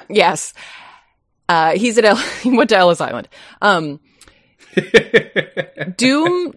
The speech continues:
Speaker 1: turns Reed into a noodleman. Um, so he's all, you know, they, if he was Linguini, they put him in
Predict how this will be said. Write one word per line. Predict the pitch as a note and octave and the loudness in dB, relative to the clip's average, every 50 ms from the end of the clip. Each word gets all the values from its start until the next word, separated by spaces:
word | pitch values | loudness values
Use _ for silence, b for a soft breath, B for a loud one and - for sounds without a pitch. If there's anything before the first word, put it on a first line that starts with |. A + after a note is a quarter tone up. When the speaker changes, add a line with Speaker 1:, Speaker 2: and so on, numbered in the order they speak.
| _ - | _ -4
Speaker 1:
turns | - C#4+ A#3+ B3+ C4+ C#4 C4 C#4+ B3+ G#3 | 0 2 2 4 2 0 0 -2 -4 -4
Reed | F#3+ F#3 G#3 G3+ G3+ G3+ G3+ F#3+ - | -4 -4 -2 -2 -2 -4 -4 -6 -4
into | F3+ F3+ F3 - - A3 G#3 G#3 | -4 -4 -4 -4 -4 -2 0 0
a | G3+ | 2
noodleman. | G#3 B3 C#4+ C4 G3+ E3 C#3 B2+ A2 - F#2+ D3+ - b b b b b b _ _ - | 2 2 2 2 2 0 -2 -4 -8 -10 -14 -16 -18 b b b b b b _ _ -8
Um, | D#3 D#3 D#3 D3 C#3 C3 B2 B2 B2 A#2+ - - | -6 -4 -4 -4 -4 -6 -6 -8 -8 -10 -12 -14
so | - - - - E3 D#3 D3 C3+ C3 | -14 -10 -4 -2 -2 0 -2 -2 -6
he's | C3+ D#3+ F#3 E3 E3 | -8 -10 -10 -4 -2
all, | F3+ F3 F3+ F3+ F3+ F#3 F3+ F3 F3 _ _ _ _ _ | 0 0 2 2 0 0 -2 -4 -8 _ _ _ _ _
you | F#3 F3+ | -8 -6
know, | E3 C#3+ C3 C3 | -4 -2 -4 -4
they, | C3 - F3 E3+ - C#3+ - - _ _ _ - | -2 -4 -4 -4 -4 -10 -14 -14 _ _ _ -4
if | F3+ F3 | -4 -2
he | - A3+ A3 | -2 -2 0
was | A3 A3 A3+ G3+ F#3 F3 D3 - _ _ | 2 2 0 0 -2 -8 -12 -14 _ _
Linguini, | D#3 G3+ G#3+ G#3 F#3+ G3 G#3+ F#3 E3+ D#3 D#3 C#3 | 0 0 0 2 2 0 -2 -2 -2 -4 -4 -2
they | D3+ D3+ | -2 -4
put | D3 - F3+ F3 | -4 -4 -4 -4
him | F3 E3+ | -2 -2
in | E3 D#3+ D#3+ D#3 D#3 D3+ - | -4 -4 -4 -6 -8 -10 -12